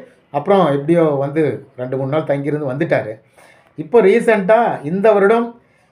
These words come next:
ரெண்டாவது மாதம் அவர் வந்து எங்கே போறாரு? க-, சைக்கிள்லேயே டெல்லிக்கு போறாரு. எழுபத்தி எட்டு வயசு.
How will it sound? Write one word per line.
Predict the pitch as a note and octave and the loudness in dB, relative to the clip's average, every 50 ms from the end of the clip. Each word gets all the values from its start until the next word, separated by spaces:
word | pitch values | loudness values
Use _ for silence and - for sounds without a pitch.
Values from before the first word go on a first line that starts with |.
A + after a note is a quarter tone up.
| _ - | _ -10
ரெண்டாவது | B2+ C#3 E3 E3+ G#3 G#3+ A3 G#3+ G#3 F#3+ | -8 -4 0 2 4 4 4 2 2 0
மாதம் | F3 E3 E3 E3 E3 - G3+ A#3 C4 B3+ - | 0 0 0 0 0 0 0 0 -2 -2 -2
அவர் | D3+ D#3+ E3 | 0 0 2
வந்து | E3 E3 E3 F3 G3+ | 2 2 2 2 2
எங்கே | F#3+ F3 F3 F3+ | 2 2 2 2
போறாரு? | E3 F3 F3 E3 F3+ - - | 2 2 2 4 2 2 0
க-, | - D#3+ D#3 C#3+ - | 0 2 0 0 0
சைக்கிள்லேயே | - D#3 F#3+ G3 F3+ G3 F#3+ G#3 G#3 | 0 0 2 2 4 4 4 4 4
டெல்லிக்கு | - C#3+ E3 F#3 G3 G#3+ G3 F3+ F3 | 4 4 2 2 2 2 2 2 2
போறாரு. | E3+ D#3 D#3 F3+ G3+ | 2 4 4 2 2
எழுபத்தி | E3+ D#3 E3+ F#3+ G3 F#3+ F#3+ | 2 2 4 4 4 4 4
எட்டு | F#3 E3 C#3 D3 | 2 0 0 0
வயசு. | D3 D#3+ E3+ E3+ D#3+ C3 A#2 A#2 - | 0 0 -2 -2 -4 -6 -8 -8 -12